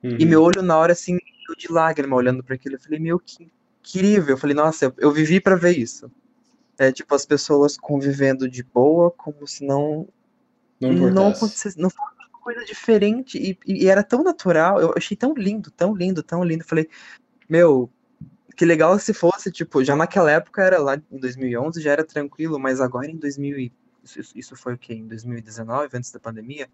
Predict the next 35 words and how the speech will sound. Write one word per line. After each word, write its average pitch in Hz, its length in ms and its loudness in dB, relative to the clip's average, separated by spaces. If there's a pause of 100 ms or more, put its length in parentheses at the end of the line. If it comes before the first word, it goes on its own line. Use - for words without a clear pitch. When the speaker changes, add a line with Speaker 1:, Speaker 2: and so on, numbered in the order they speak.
(220)
Speaker 2:
Uhum. 113 140 -18
Speaker 1:
Mas 120 160 -10
pensa 151 280 -10
lá 131 80 -6
em 151 40 -12
dois 156 140 -14
mil 143 120 -10
e 143 40 -12
dezenove, 135 560 -10
você 131 240 -10
vê, 127 160 -4
assim, 139 380 -12 (840)
aquela 156 340 -4
liberdade 143 560 -2
sem 143 160 -16
ter 131 160 -14
medo, 127 440 -10
e 131 120 -12
aquilo 135 260 -10
é 135 40 -12
incrível, 117 420 -20
sabe? 135 260 2
Speaker 2:
Isso, 151 160 0
Speaker 1:
Tanto - 100 -10
que 139 60 -4
as 139 60 2
Speaker 2:
e 147 40 2
ainda 147 120 2
Speaker 1:
pessoas 160 220 2
Speaker 2:
era 190 160 6
Speaker 1:
que - 60 -6
Speaker 2:
pouco 180 280 -2
ali, 113 100 0
Speaker 1:
trabalham 98 260 -10
Speaker 2:
né? - 80 -20